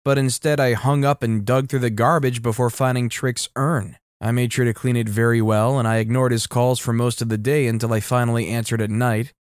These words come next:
I kept asking him why he would do this or how he could throw away something so precious to me. He finally blurted out that, "It's not like it was a real pet like all the other ones."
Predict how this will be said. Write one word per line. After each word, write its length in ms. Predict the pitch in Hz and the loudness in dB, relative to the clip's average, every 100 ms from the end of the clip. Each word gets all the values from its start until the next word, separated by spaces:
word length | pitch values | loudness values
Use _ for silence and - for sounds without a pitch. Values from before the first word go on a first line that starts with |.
| - | -6
I 100 | 185 | -2
kept 240 | 269 240 | -2 0
asking 400 | 233 220 - 202 | 2 0 0 0
him 120 | 190 | 4
why 160 | 170 170 | 4 4
he 80 | 160 | 4
would 160 | 135 | 2
do 180 | 120 190 | 2 2
this 340 | 151 104 - 120 | 2 2 0 0
or 240 | 113 107 | 2 2
how 200 | 110 165 | 2 2
he 80 | 170 | 2
could 160 | 139 | -2
throw 200 | 151 165 | 0 2
away 200 | 156 151 | 4 4
something 420 | 131 151 147 139 117 | 2 -2 -2 -2 -2
so 320 | - 160 175 | 0 0 0
precious 680 | - - 156 202 147 113 - | -4 0 0 2 0 0 -2
to 140 | 117 | -2
me. 280 | 104 - _ _ - | -2 -6 _ _ -4
He 80 | 185 | 0
finally 420 | 196 190 185 156 | 2 2 2 2
blurted 400 | 131 147 147 131 | 2 2 2 4
out 240 | 131 120 | 2 2
that, 320 | 120 113 113 - _ | 2 2 0 -6 _
"It's 200 | 240 - | -6 -2
not 140 | 262 233 | 0 2
like 140 | 185 | 2
it 60 | 151 | 2
was 180 | 135 120 | 2 2
a 60 | |
real 420 | 110 117 127 120 | 2 4 4 2
pet 300 | - 110 117 | 2 0 0
like 200 | 123 110 | 0 0
all 120 | 120 113 | 2 2
the 180 | 110 | 2
other 220 | 120 170 127 | 2 2 2
ones." 640 | 110 101 101 151 - | 2 0 0 -2 -6